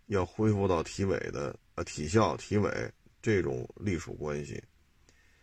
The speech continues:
因为体校它是体委的，每个区，啊，比如说朝阳区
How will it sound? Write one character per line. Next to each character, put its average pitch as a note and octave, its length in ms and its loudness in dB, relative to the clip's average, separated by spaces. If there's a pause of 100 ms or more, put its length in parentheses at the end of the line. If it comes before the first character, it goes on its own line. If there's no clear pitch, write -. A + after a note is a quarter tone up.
(640)
因 B2 140 4
为 C#3+ 260 10
体 G2 260 2
校 A#2 400 6 (760)
它 A2+ 160 2
是 A2 140 6
体 G#2 200 2
委 G#2 200 6
的， - 260 -8
每 D#2 180 -4
个 E2 100 0
区， G#2+ 300 2 (640)
啊， - 200 -10 (1160)
比 F2 100 -10
如 F2 140 0
说 G2 100 2
朝 F#2 220 2
阳 G2 140 2
区 F#2 300 0